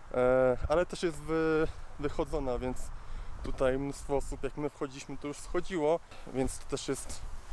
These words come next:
ona nawet na mapach Google'a prowadzi tędy. Trzeba, jest kilka momentów, w których trzeba się troszkę pogimnastykować, ale bez większego, że tak powiem, problemu dla większości osób.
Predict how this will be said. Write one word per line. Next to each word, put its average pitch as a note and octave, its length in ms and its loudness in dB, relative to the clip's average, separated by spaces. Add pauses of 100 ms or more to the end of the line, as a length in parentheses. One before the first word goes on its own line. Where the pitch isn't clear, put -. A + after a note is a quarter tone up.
(320)
ona C#3+ 160 6
nawet D3 280 6
na D3 100 2
mapach C#3 360 4
Google'a B2+ 320 4
prowadzi A2+ 440 0
tędy. A2+ 440 2 (1700)
Trzeba, E3 480 4 (120)
jest E3 200 2
kilka E3 200 -2
momentów, D#3+ 280 0
w - 60 2
których D3+ 220 -4
trzeba D#3 200 0
się - 80 -8
troszkę - 260 -6
pogimnastykować, D#3 1000 0 (680)
ale F3 340 4 (240)
bez C3+ 280 0
większego, C3 500 0
że - 80 -4
tak C3 120 0
powiem, B2+ 400 2
problemu C3+ 500 0
dla B2 140 2
większości C3 520 -2
osób. C3 380 -2